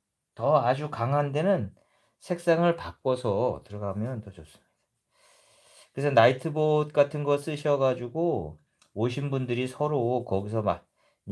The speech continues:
이제 뭐 구독도 하시고, 예,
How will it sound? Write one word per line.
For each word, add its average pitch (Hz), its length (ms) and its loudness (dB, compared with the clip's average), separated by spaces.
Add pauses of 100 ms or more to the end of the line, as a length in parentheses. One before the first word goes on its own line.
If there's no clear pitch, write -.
(100)
이제 95 600 -4
뭐 87 480 -6 (560)
구독도 - 400 -8
하시고, 107 840 -6 (640)
예, 87 400 -10